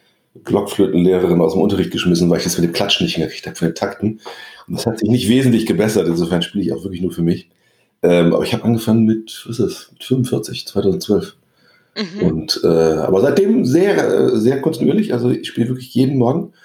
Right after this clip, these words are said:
Speaker 1: Ich nehme die auch mit in den Urlaub und ich habe die auch, äh, als ich früher viel gereist bin, wenn die Reise lang genug war, habe ich immer eine kleine Gitarre dabei. Ich habe so eine Reisegitarre und dann im Hotel morgens immer noch ein halbstündchen gespielt.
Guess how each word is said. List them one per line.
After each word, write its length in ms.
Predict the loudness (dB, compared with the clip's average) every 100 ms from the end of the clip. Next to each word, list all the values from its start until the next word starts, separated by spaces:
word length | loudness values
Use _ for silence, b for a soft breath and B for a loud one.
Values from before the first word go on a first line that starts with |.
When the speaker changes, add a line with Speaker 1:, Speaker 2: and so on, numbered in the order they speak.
| b b b
Speaker 1:
Ich 60 | 0
nehme 120 | 2
die 60 |
auch 80 | 0
mit 100 | 0
in 100 | 2
den 60 | 4
Urlaub 300 | 4 2 0
und 60 |
ich 120 | -2 -4
habe 100 | -4
die 120 | -4
auch, 280 | -4 -4 -2
äh, 80 |
als 200 | 0 0
ich 120 | -4 -8
früher 180 | -8
viel 160 | -4 -2
gereist 300 | 0 0 -2
bin, 180 | -6 -6 B B B B B B
wenn 140 | 0 2
die 100 | 4
Reise 260 | 4 4
lang 220 | 4 4
genug 240 | 4 4 4
war, 100 | 2
habe 120 | 0
ich 60 | 0
immer 120 | 0
eine 80 | 0
kleine 220 | 0 0
Gitarre 320 | 0 0 0
dabei. 260 | 2 2 2
Ich 60 |
habe 100 | 2
so 60 | 0
eine 100 | 2
Reisegitarre 640 | 2 2 0 -2 -2 -2 B B B B B
und 140 | -6 0
dann 140 | 2
im 100 | 2
Hotel 300 | 0 0 -2
morgens 300 | 0 -2 -2
immer 160 | -8 -10
noch 120 | -10
ein 100 | -12
halbstündchen 420 | -12 -10 -12 -14
gespielt. 400 | -20 -14 -16 -16